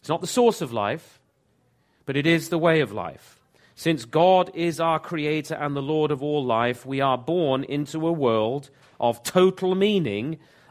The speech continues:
under God's law and government. No child is born as a brute fact into this universe, as undefined, unnamed,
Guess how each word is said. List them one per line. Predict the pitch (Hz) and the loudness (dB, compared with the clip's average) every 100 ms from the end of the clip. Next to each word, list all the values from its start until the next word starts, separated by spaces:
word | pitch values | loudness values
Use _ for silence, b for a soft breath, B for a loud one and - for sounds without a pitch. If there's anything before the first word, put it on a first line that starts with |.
| b | b
under | 151 175 170 165 | 0 0 0 -2
God's | 160 151 147 | 0 0 0
law | 135 143 143 | -2 -2 0
and | 143 | 0
government. | 151 135 113 104 | 0 0 -4 -2
No | 147 190 | 2 2
child | 190 190 185 185 185 | 0 2 4 4 2
is | 160 | -2
born | 135 180 175 143 156 | -2 2 4 4 2
as | 143 143 | 0 -4
a | |
brute | 135 160 160 | -2 -2 -2
fact | - 180 143 - | 0 0 0 -8
into | 143 143 | -12 -10
this | 143 135 | -10 -8
universe, | 175 175 123 90 - - _ _ _ _ _ _ _ _ _ _ _ _ _ _ _ _ _ _ _ - | -6 -6 -6 -10 -14 -20 _ _ _ _ _ _ _ _ _ _ _ _ _ _ _ _ _ _ _ -2
as | 139 | 2
undefined, | 170 175 160 - 180 190 165 127 113 | 2 2 -2 -2 2 2 2 -2 -4
unnamed, | - 156 165 175 175 151 98 82 | -2 -2 0 0 0 -2 -6 -12